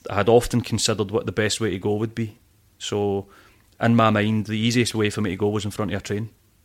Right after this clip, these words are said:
because m-, my best thinking at that point was, "It'll be quick, it'll be over and done,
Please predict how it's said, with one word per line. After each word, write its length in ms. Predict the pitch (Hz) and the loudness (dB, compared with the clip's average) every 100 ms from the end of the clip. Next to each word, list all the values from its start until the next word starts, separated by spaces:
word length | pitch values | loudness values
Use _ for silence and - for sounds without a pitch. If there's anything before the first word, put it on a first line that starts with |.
| _ - | _ -10
because 640 | 107 - 104 101 98 - - - - - _ _ _ _ | -8 -2 0 0 -2 -6 -10 -20 -20 -20 _ _ _ _
m-, 100 | 107 - _ - | -8 -8 _ -2
my 140 | 107 | 2
best 260 | 120 117 - | 4 4 4
thinking 280 | 120 131 139 | 4 4 4
at 60 | |
that 180 | 123 - | 2 2
point 240 | 123 113 | 2 2
was, 340 | 107 104 98 - _ _ _ _ _ _ _ _ - | 2 0 -2 -4 _ _ _ _ _ _ _ _ -4
"It'll 120 | 113 | -2
be 120 | 110 | -2
quick, 460 | - 131 - - - | 0 0 0 -6 -16
it'll 140 | - 107 | -6 0
be 120 | 127 | 4
over 160 | 131 117 | 4 2
and 100 | 104 | 0
done, 320 | 107 107 | 2 0